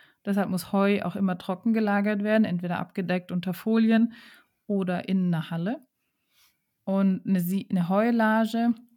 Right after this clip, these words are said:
wird in Folie eingepackt, damit da nichts mehr drankommt.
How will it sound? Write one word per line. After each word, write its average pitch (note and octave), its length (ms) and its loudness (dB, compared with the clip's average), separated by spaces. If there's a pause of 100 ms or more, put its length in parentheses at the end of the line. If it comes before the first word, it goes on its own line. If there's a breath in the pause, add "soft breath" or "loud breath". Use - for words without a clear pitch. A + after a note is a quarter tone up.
(680)
wird F#3+ 260 -2
in F#3 120 0
Folie F3 340 -2
eingepackt, E3+ 720 -6 (360 soft breath)
damit F#3 320 0
da E3+ 100 2
nichts F#3+ 400 0
mehr F3 120 -2
drankommt. - 640 -12